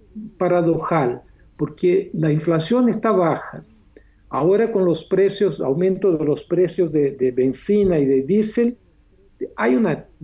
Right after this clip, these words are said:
pequeña, ligera tendencia al aumento, pero no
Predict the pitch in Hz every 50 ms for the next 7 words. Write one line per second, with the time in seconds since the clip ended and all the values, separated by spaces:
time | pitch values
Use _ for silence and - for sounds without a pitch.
0 | 143 - - _ _ _ _ - - 220 220 220 - - 262 262 254 226 190 170
1 | 160 160 190 196 202 - 247 254 247 240 208 165 165 151 151 151 - 180 160 160
2 | 160 196 220 220 208 - 226 208 208 - - 175 175 170 170 165 165 170 175 180
3 | 170 160 - _ - 151 143 139 - - - - 247 226 233 233 226 233 247 247